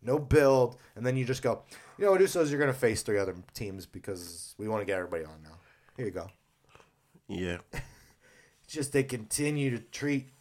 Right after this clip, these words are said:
Speaker 1: the fucking tag team division like a joke, man.
Speaker 2: Yeah.
Speaker 1: I hate it.
Speaker 2: Pretty much. I hate those belts.
Speaker 1: I do too. They gotta go back.
Speaker 2: Yeah,
Speaker 1: I
Speaker 2: go
Speaker 1: know
Speaker 2: to
Speaker 1: the
Speaker 2: those
Speaker 1: Revival
Speaker 2: ones.
Speaker 1: been posting the old school ones online on their Instagram and shit. They gotta bring those ones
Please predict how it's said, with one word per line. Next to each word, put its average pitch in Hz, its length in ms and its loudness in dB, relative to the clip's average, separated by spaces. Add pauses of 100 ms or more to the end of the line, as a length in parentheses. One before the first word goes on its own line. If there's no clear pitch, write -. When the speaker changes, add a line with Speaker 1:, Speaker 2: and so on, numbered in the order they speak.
(120)
Speaker 1:
the 95 80 -20
fucking 113 480 -4
tag 127 360 0
team 113 220 -10
division 104 420 -2
like 98 200 -6
a - 20 -8
joke, 92 420 -4
man. 87 260 -16 (280)
Speaker 2:
Yeah. 131 140 -4 (280)
Speaker 1:
I - 60 -20
hate 107 300 -10
it. - 120 -14
Speaker 2:
Pretty 120 180 -4
much. 131 260 -8 (520)
I 127 100 -2
hate 156 140 -4
those 110 200 -4
belts. 98 360 -4 (1160)
Speaker 1:
I 120 80 -2
do 104 100 -6
too. 104 140 -12
They 123 120 0
gotta 117 140 -2
go 98 120 -6
back. 95 380 -8 (420)
Speaker 2:
Yeah, 127 80 -4
Speaker 1:
I - 20 -2
Speaker 2:
go 123 140 -2
Speaker 1:
know 143 80 2
Speaker 2:
to 143 60 4
Speaker 1:
the 143 80 6
Speaker 2:
those 120 120 2
Speaker 1:
Revival 120 240 4
Speaker 2:
ones. 110 140 -4
Speaker 1:
been 104 60 -12
posting 107 340 -4
the 95 40 -6
old 101 200 -6
school 98 180 -10
ones 95 320 -6
online 95 540 -6 (160)
on 98 100 -16
their 95 160 -8
Instagram 92 440 -10
and 92 100 -16
shit. 90 400 -14
They 101 80 -10
gotta 95 320 -8 (200)
bring 98 140 -10
those 92 220 -12
ones 82 160 -20